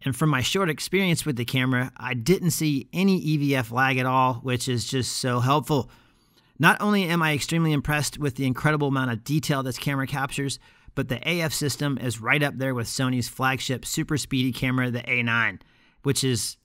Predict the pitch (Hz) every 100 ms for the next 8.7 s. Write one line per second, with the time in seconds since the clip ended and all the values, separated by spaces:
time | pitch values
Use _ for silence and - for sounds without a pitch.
0 | _ - 123 120 113 113 98 - 123 123
1 | 117 - 156 131 156 151 143 120 151 156
2 | 170 123 135 - _ _ 113 147 160 143
3 | 143 120 - _ - 143 143 139 113 113
4 | 110 107 - - 147 - 143 - 151 135
5 | 160 135 139 131 127 117 - 135 123 104
6 | - - - _ - 127 110 - _ _
7 | - 147 160 160 165 147 127 131 123 131
8 | 113 110 135 107 95 -